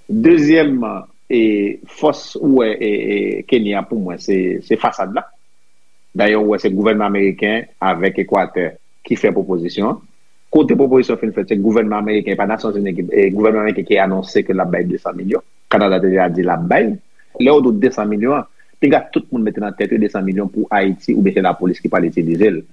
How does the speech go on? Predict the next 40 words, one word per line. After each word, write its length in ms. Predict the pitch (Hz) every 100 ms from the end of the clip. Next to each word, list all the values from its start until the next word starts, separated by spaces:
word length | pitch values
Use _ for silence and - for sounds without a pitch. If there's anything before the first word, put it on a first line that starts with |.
| - -
Se 140 | - 123
lè 80 | 120
ou 80 |
fè 80 | 120 98
vantilasyon 500 | 107 110 107 - 135
bidjè, 320 | 135 87 95
ou 120 | 101
pran 100 | 101
kote 160 | 98 95
kòb 220 | 98 92
sa 100 | 92
ale, 160 | 92 113
ki 100 | 110
sa 80 | -
l 80 | 87
ap 80 | - 80
fè. 140 | - 120 - -
Se 80 | 151
menm 160 | 139 127
jan 80 | 110
lè 140 | 107
Kanada 260 | 117 113 107
ta 100 | 101
anonse 240 | 101 95 95
san 160 | 104
milyon 240 | 101 95 87
pou 160 | 92
ede 160 | 92 90
Ayiti, 320 | 87 90 110 170 190 - -
epi 140 | 101 104
se 200 | 110 -
Saint-Domingue 480 | - 104 101 113 104
ta 80 | 98
lwe 160 | 101
kayi. 240 | 104 101 98 - - - -
Yo 80 | 110
ta 80 | 117
pa 80 | 113
lwe 240 | 104 110
kayi, 300 | - 101 104